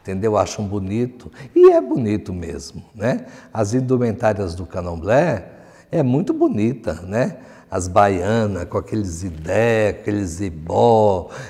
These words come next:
aquelas, eh, escrava de marfim, de, de dourado, né? São lindas as contas, né? Aquelas contas de crioula,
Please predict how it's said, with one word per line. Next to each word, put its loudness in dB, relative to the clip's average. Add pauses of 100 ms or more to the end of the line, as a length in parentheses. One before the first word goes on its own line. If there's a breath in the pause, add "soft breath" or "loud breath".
aquelas, 2 (300 loud breath)
eh, -4
escrava 0
de -4
marfim, -4 (340 loud breath)
de, -2
de -6
dourado, 2 (340 loud breath)
né? -2 (200)
São 2
lindas 2 (340 loud breath)
as 0
contas, 4
né? 4
Aquelas 0
contas -2
de -10
crioula, 2